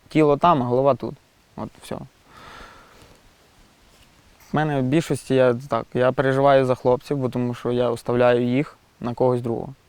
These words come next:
Це мої, я з ними працюю, тому мені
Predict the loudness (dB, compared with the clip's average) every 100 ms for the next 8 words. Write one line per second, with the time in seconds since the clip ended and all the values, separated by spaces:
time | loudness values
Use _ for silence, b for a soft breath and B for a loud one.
0 | _ _ _ -4 -2 -2 -2 0 0 0
1 | -2 -2 -2 -2 -4 -4 -2 -2 -4 -6
2 | -6 -6 B B B B B -6 -4 -2
3 | -4